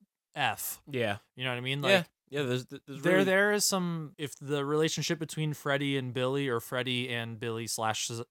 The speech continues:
Speaker 1: Shazam is your salt and pepper, everyone else is just, like, all these other spices that are, like, you know,
Speaker 2: Mm-hmm.
Speaker 1: just extra flavoring.
Speaker 2: Yeah.
Speaker 1: And it, but it doesn't take away from the whole meal of the movie. Uh,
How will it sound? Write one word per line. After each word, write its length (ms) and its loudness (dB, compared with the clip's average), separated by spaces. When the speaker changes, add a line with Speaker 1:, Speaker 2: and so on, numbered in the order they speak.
Speaker 1:
Shazam 600 -2
is 320 -4
your 180 -2
salt 300 2
and 120 -10
pepper, 420 -2
everyone 340 4
else 180 2
is 100 -4
just, 200 -4
like, 140 -4
all 140 4
these 200 -6
other 220 -2
spices 640 -6
that 180 -2
are, 120 -2
like, 360 -6
you 80 -8
know, 240 -2
Speaker 2:
Mm-hmm. 160 0
Speaker 1:
just 180 -4
extra 280 0
flavoring. 680 -2
Speaker 2:
Yeah. 260 2
Speaker 1:
And 140 0
it, 80 -12
but 220 -2
it 100 -4
doesn't 320 0
take 180 -6
away 320 0
from 320 -6
the 100 -4
whole 180 -2
meal 300 -4
of 80 -6
the 60 -8
movie. 380 -4
Uh, 120 -6